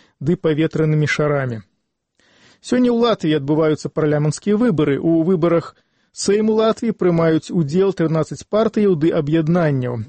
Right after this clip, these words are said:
Каб прайсці ў парламент, ім неабходна набраць пяць адсоткаў галасоў выбаршчыкаў з ліку тых,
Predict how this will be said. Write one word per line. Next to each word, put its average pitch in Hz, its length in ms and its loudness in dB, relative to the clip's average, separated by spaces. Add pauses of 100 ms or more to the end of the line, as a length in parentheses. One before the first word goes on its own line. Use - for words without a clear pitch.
(100)
Каб 170 160 -4
прайсці 196 320 0
ў - 80 0
парламент, 214 480 2
ім 208 160 2
неабходна 185 480 0
набраць 170 480 0
пяць 170 240 0
адсоткаў 165 560 -2
галасоў 170 480 0
выбаршчыкаў 196 560 0
з 165 240 2
ліку - 160 -4
тых, - 320 -4